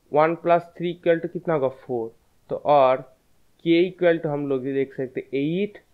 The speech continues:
upon four, तो होगा k का value two, k का value निकला टू।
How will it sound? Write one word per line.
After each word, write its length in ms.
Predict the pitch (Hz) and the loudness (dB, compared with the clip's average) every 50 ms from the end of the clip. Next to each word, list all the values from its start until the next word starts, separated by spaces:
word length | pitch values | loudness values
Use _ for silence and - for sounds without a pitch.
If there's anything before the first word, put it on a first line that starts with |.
| _ _ _ _ - | _ _ _ _ -4
upon 460 | 123 127 127 - - 175 202 240 277 | -2 -2 -2 0 0 0 0 0 -2
four, 760 | 269 - _ _ _ - - 131 127 123 120 113 107 110 _ _ _ _ _ - | -6 -14 _ _ _ -14 -8 -6 -2 -2 -2 -2 -4 -6 _ _ _ _ _ -12
तो 80 | 131 120 | -10 -8
होगा 340 | 113 127 131 123 156 165 160 - - | -6 -4 -2 -2 -2 -4 -4 -6 -6
k 100 | 135 127 | -6 -6
का 160 | 127 - 135 | -4 -4 -4
value 320 | 123 117 120 120 139 156 170 170 _ - | -4 -6 -8 -10 -10 -10 -12 -16 _ -20
two, 80 | - 95 - _ _ _ _ _ _ _ _ _ _ - | -20 -20 -20 _ _ _ _ _ _ _ _ _ _ -6
k 120 | 131 127 | -6 -6
का 200 | 127 - 147 147 | -4 -4 -6 -6
value 380 | 135 131 120 113 127 143 170 175 _ _ _ _ _ - | -6 -8 -12 -12 -10 -10 -12 -12 _ _ _ _ _ -12
निकला 260 | 120 - - - 139 | -12 -12 -12 -16 -16
टू। 220 | 147 _ _ - | -16 _ _ -20